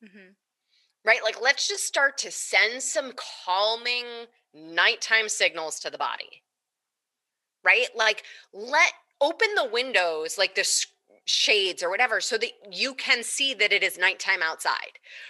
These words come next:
Speaker 2: right? The more, I'm not saying, like, turn off all electricity at four thirty, 'cause that's what time it gets dark in New York sometimes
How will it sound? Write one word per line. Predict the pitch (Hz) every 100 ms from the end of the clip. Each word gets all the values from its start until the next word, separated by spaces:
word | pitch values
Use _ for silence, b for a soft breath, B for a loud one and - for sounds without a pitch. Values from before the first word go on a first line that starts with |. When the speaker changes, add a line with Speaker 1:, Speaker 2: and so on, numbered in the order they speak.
| B
Speaker 2:
right? | 190 220
The | 233
more, | 214 233 262 302 277 -
I'm | 226
not | 214 -
saying, | 170
like, | 160 151 -
turn | - 185
off | 160 160
all | 151
electricity | 139 143 165 - 151
at | -
four | - 147
thirty, | - 139 160 180
'cause | 175 -
that's | 135 -
what | -
time | 143
it | 135
gets | 151 -
dark | 139 135
in | 180
New | 196
York | 208 214
sometimes | - 233 233